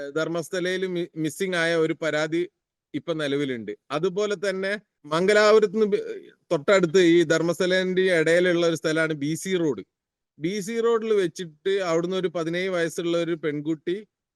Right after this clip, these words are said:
ധർമ്മസ്ഥലയിലേക്ക് അയൽവാസിന്റെ കൂടെ പോയിട്ട് അവിടുന്ന് മിസ്സിംഗ് ആയ ഒരു പരാതി ഉണ്ട്.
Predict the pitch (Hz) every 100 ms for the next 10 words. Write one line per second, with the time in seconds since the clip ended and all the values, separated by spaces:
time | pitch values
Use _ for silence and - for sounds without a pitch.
0 | _ - 156 165 - 175 180 180 175 170
1 | 151 160 170 - 180 180 156 165 165 151
2 | 156 160 151 170 151 147 156 165 143 -
3 | 170 165 151 143 165 170 _ _ _ -
4 | 160 143 147 147 143 139 110